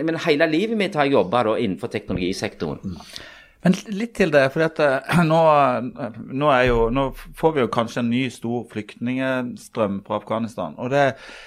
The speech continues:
Speaker 2: du, du sa jo at din far var, eh, var advokat i
Speaker 1: Mm.
Speaker 2: Pakistan,
Speaker 1: Mm.
Speaker 2: sant? Og det, det som er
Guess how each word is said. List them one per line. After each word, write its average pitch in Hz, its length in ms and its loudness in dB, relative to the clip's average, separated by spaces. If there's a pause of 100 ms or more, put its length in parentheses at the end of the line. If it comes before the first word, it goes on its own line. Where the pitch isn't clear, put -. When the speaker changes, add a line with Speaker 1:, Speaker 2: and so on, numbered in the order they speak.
(420)
Speaker 2:
du, 147 100 4 (220)
du 151 120 0
sa 147 200 2
jo 135 100 2
at - 80 -10
din 120 120 0
far 123 360 0
var, 113 320 2
eh, 104 360 -2
var 107 360 -2
advokat 147 460 -2
i 107 120 2
Speaker 1:
Mm. 78 60 -2
Speaker 2:
Pakistan, 95 440 -2
Speaker 1:
Mm. 95 60 -6
Speaker 2:
sant? 123 220 -4
Og 135 100 -4
det, 143 220 2
det 160 100 2
som 180 160 -4
er 156 60 0